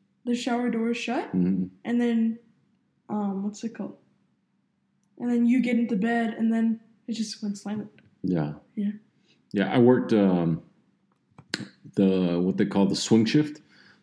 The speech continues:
Speaker 2: So from four to midnight,
Speaker 1: Mm-hmm. Oh.
Speaker 2: I worked, uh, those hours. So I would come home, and since I worked,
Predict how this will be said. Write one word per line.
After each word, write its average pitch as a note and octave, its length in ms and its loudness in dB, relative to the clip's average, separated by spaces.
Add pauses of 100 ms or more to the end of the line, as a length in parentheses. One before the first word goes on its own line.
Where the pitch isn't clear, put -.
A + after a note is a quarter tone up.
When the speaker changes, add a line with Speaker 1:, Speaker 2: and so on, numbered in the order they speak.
Speaker 2:
So F#2+ 340 4
from F#2 320 2
four A2 260 6
to G2 80 4
midnight, G#2 440 4 (200)
Speaker 1:
Mm-hmm. A#3 280 0 (200)
Oh. A3 720 2
Speaker 2:
I F#3+ 40 2
worked, - 380 2
uh, F2 300 2 (120)
those F2+ 200 2
hours. F2+ 360 2
So F2+ 200 0
I F2 60 2
would G2+ 240 2
come A2+ 180 0
home, A#2 360 4 (120)
and G2 160 2
since A2+ 240 0
I G#2+ 80 4
worked, A#2+ 480 2